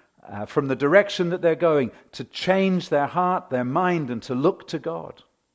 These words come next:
It's a personal call, and it's a call to you. It's a call to me.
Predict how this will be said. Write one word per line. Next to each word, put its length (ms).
It's 160
a 40
personal 500
call, 240
and 100
it's 180
a 40
call 320
to 140
you. 220
It's 160
a 40
call 340
to 140
me. 260